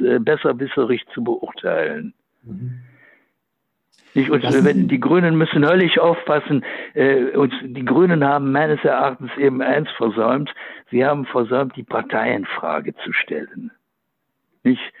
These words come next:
Speaker 1: Sie haben sich in der Parteiensituation schon mittlerweile, äh, eingerichtet und, und sogar noch sehr erfolgreich. Und an dem Punkt, äh, hakt es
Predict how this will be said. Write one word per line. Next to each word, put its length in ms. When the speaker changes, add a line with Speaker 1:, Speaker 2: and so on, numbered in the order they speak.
Speaker 1:
Sie 140
haben 160
sich 180
in 80
der 120
Parteiensituation 1400
schon 240
mittlerweile, 640
äh, 320
eingerichtet 640
und, 180
und 180
sogar 260
noch 220
sehr 140
erfolgreich. 960
Und 200
an 180
dem 240
Punkt, 480
äh, 760
hakt 320
es 60